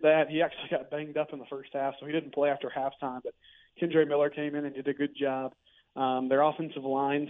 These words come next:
seems to do a lot better when they're firing off the ball and, and getting their momentum moving forward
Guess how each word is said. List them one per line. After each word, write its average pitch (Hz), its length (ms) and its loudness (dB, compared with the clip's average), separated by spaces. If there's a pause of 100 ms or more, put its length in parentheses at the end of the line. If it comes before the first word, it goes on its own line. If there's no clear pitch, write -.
seems 156 220 -2
to 151 60 0
do 147 160 6
a 147 40 4
lot 147 260 4
better 139 260 2
when 139 120 -2
they're 127 180 -6
firing 135 360 -2
off 143 200 -2
the - 60 -8
ball 139 440 4
and, 123 80 -10 (200)
and 143 100 -10 (100)
getting 135 180 -8
their 139 100 -6
momentum 135 440 -6
moving 139 300 -4
forward 139 440 2